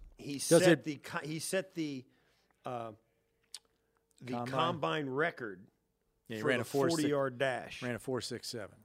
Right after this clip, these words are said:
Speaker 1: At two eighty or something, whatever he is. So he had no top thirty visits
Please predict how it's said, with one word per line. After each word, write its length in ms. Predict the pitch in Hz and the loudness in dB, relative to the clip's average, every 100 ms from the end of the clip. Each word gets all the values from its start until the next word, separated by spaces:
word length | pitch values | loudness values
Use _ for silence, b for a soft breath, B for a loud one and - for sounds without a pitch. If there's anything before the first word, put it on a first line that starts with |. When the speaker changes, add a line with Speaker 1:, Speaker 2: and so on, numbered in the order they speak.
| - | -4
Speaker 1:
At 180 | 113 - | -4 0
two 220 | 165 143 | 2 4
eighty 340 | 113 113 104 | 6 4 0
or 80 | 90 | -2
something, 280 | - 98 92 | -6 -10 -10
whatever 300 | 95 92 87 | -8 -8 -10
he 60 | 78 | -16
is. 180 | 76 - _ b b b | -20 -20 _ b b b
So 140 | - 147 | 2 8
he 100 | 175 | 10
had 140 | 175 | 8
no 360 | 147 175 269 302 | 8 10 10 8
top 360 | - - 208 | 6 6 6
thirty 340 | - 185 190 147 | 6 6 6 6
visits 600 | 120 202 131 87 - | 6 6 6 -4 -8